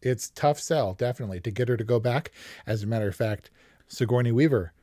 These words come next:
had very little intention of going back. And James Cameron's script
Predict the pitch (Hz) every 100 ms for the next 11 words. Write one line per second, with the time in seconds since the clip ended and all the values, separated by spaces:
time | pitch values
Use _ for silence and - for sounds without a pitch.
0 | _ _ - 117 98 87 104 113 120 113
1 | 120 113 104 98 120 107 87 - _ -
2 | 104 104 95 95 90 - - _ _ -
3 | - - - 101 101 101 - 120 110 98
4 | 92 - 170 135 -